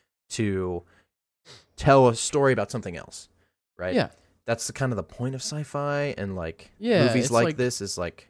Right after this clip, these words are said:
Speaker 1: you, you use the future and these weird aspects, um, these very cerebral things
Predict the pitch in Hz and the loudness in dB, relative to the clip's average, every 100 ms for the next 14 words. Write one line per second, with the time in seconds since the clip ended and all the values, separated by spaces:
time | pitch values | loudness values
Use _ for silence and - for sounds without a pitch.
0 | _ 107 113 - 120 117 170 156 156 - | _ -6 -6 -4 -6 -2 -2 -4 -6 -6
1 | 147 147 135 117 104 95 85 - 104 104 | -6 -2 0 0 -2 -6 -10 -14 -10 -6
2 | 110 107 - 95 95 - 95 - - _ | -4 -4 -2 -4 -4 -6 -6 -6 -14 _
3 | _ _ _ - 98 92 87 85 - _ | _ _ _ -6 -4 -2 -4 -10 -16 _
4 | _ _ 107 98 110 104 110 101 139 123 | _ _ -16 -6 -6 -4 -8 -6 -6 -4
5 | 110 98 101 82 82 85 - | -4 -4 -8 -10 -10 -12 -14